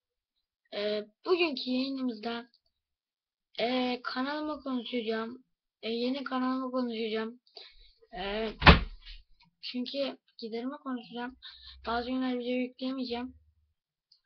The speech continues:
Video ekleyeceğim günleri söyleyeceğim. O zaman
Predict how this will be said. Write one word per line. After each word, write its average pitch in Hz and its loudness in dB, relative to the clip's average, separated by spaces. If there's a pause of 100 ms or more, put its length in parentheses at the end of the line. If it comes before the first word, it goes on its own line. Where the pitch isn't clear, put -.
(500)
Video 240 -2
ekleyeceğim 254 -2
günleri 240 -6
söyleyeceğim. 220 -6 (1300)
O 302 4
zaman 247 -2